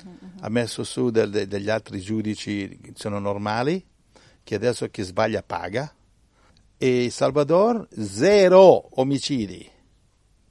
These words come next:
Speaker 2: Va bene? Ha di-,
Speaker 1: Questo
Speaker 2: dice che possono uscire di sera, di notte,
Speaker 1: Wow.
Speaker 2: andare dappertutto, non succede, dormire con le porte aperte.
Speaker 1: <laughs>
Speaker 2: Ha imprigionato tutti quanti.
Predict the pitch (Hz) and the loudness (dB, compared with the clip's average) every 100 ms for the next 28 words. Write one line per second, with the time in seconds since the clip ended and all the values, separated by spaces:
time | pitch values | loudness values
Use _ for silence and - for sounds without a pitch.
0 | _ _ _ - 101 120 113 101 113 135 | _ _ _ -12 -6 -4 -4 -6 -4 -2
1 | 139 277 214 151 151 123 120 135 123 127 | -2 -2 0 0 0 -2 -2 -2 -2 -4
2 | 117 - 120 110 104 - 131 147 131 113 | -6 -6 -6 -4 -6 -6 -4 -2 -2 -2
3 | 104 110 127 147 139 - - 123 110 - | -4 -6 -4 -2 -4 -6 -6 -4 -4 -6
4 | 190 180 180 180 120 117 131 123 123 - | -10 -10 -8 -4 -2 0 0 0 -2 -2
5 | 120 110 143 147 123 113 - 107 - 127 | -4 -2 -4 -4 -4 -6 -8 -10 -6 -6
6 | 110 127 143 165 127 117 127 - - 92 | -4 -6 -4 -4 -2 -4 -6 -8 -8 -10
7 | - - - 190 - 208 - 208 _ - | -12 -16 -12 -12 -14 -18 -18 -20 _ -6
8 | 127 123 143 127 143 170 151 135 151 135 | -4 -2 -2 -2 -2 -4 -6 -10 -10 -12
9 | - - - - | -12 -14 -14 -20